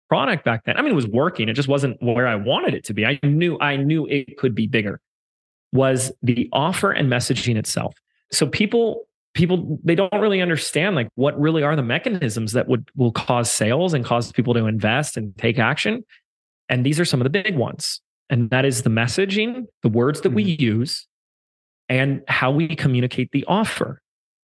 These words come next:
Speaker 1: And if we have bad messaging and a bad offer, your stuff's gonna tank. And I don't care if you get a million people to see your
Speaker 2: Wow.
Speaker 1: stuff. Bad messaging and bad offer, it's not gonna do what it could have done. But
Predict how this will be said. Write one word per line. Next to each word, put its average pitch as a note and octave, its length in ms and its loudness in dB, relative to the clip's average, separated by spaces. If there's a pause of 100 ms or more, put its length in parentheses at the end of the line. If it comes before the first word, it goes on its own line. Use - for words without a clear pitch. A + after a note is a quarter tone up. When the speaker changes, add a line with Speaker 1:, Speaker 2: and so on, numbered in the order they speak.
(120)
Speaker 1:
And C3+ 160 2
if B2+ 240 0
we D3+ 80 4
have B2+ 160 -2
bad E3 240 0
messaging G3 440 -2
and F3 100 0
a D3+ 40 0
bad E3+ 240 2
offer, G3 540 -2 (100)
your F#3 140 2
stuff's G3+ 320 -2
gonna G3 220 0 (360)
tank. C4+ 460 0 (220)
And E3+ 100 2
I A3+ 80 2
don't B3+ 100 0
care - 240 0
if G#3+ 80 -2
you G3+ 60 0
get G#3+ 100 2
a A3 40 0
million A#3 360 2
people G2+ 480 -4 (380)
to D3+ 100 2
see C3+ 180 2
your B2+ 120 2
Speaker 2:
Wow. G#2+ 60 0
Speaker 1:
stuff. G#2+ 380 0 (580)
Bad F3 260 2
messaging E3+ 380 0
and C3+ 80 0
bad C3 180 2
offer, B2+ 460 -2
it's - 200 -8
not D#3+ 220 2
gonna E3+ 140 2
do C3 400 0
what B2+ 140 2
it A#2+ 120 -4
could - 160 0
have G#2+ 140 -2
done. F#2 200 -4 (600)
But F#3 560 2